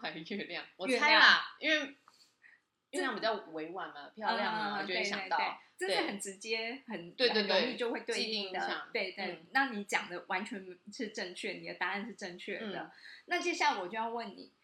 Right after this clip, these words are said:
Speaker 2: 那子女呢？子女也有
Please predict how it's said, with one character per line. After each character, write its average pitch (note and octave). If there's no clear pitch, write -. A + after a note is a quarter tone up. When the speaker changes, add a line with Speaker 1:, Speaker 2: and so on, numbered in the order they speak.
Speaker 2:
那 E4
子 F#3+
女 B3
呢？ -
子 A#3+
女 C#4+
也 G#3
有 A#3+